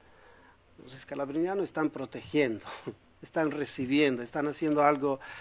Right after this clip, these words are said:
eh, de sustituir elementos que no están presentes de parte de, de otros,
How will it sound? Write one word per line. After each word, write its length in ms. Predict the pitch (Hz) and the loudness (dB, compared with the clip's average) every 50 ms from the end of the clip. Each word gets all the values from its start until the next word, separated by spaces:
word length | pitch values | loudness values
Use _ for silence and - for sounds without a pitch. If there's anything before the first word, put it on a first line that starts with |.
| - - - - - - _ - | -16 -16 -18 -18 -20 -20 _ -18
eh, 60 | - - - - - - - - - | -18 -16 -16 -16 -16 -18 -18 -18 -14
de 160 | 143 139 143 | -8 -6 -6
sustituir 760 | 135 - 170 147 139 - - 156 143 - 165 175 185 196 180 | -6 -4 -6 -6 -8 -6 -6 -6 -2 2 4 6 6 6 6
elementos 640 | 175 151 147 147 151 156 160 160 - - 151 131 - | 4 2 2 2 2 2 0 0 -2 -6 -8 -8 -8
que 180 | - - 147 | -6 -4 -2
no 240 | 139 143 151 156 160 | 0 2 2 4 4
están 340 | 151 135 - - 160 160 160 | 2 2 2 4 4 4 4
presentes 520 | - 131 120 - 165 165 160 156 147 127 | 2 -2 -4 -2 0 0 0 0 -2 -2
de 100 | 120 131 | -4 -4
parte 440 | - - 143 139 131 - - 135 127 | -2 0 0 0 0 -2 -6 -12 -10
de, 380 | 120 131 131 127 123 123 120 120 _ _ _ _ - - - - _ _ _ - | -10 -10 -12 -12 -12 -14 -18 -20 _ _ _ _ -20 -20 -20 -20 _ _ _ -6
de 100 | 139 143 | -2 0
otros, 680 | 151 151 147 - 147 139 135 127 123 - - - - - | 0 0 -2 -4 -6 -6 -6 -8 -8 -12 -14 -16 -18 -20